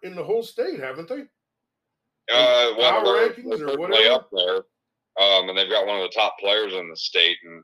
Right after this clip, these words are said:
Speaker 2: Marquise Lewis Junior. I remember his dad being a star football player for Burlington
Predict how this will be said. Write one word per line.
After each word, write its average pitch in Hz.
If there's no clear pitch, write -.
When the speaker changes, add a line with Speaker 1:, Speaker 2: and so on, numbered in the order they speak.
Speaker 2:
Marquise 90
Lewis 92
Junior. 92
I 131
remember 123
his 120
dad 117
being 92
a 82
star 98
football 98
player 87
for -
Burlington 85